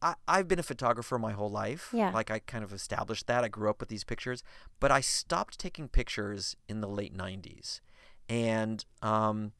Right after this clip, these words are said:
Speaker 1: what happened was, was that professional filmmaking equipment and video equipment and broadcasting equipment,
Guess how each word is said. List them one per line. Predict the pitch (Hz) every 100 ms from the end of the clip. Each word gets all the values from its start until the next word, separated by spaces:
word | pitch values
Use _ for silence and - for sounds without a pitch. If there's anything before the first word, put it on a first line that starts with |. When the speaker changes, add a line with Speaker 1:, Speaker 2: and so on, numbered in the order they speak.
| - - - - - -
Speaker 1:
what | - 120 127
happened | 147 196 - 139 123
was, | 107 113 110 107 104 - - - - - _ - -
was | 120
that | 123 -
professional | 120 - - 165 - 165 139 127 123 - - - -
filmmaking | - 143 135 113 - 92
equipment | 80 - - 87 71 - 101
and | 101 95 -
video | 98 113 113 110 101
equipment | 87 - 92 92 95
and | 101 -
broadcasting | 117 120 127 - 127 101 - 104
equipment, | - - - 95 -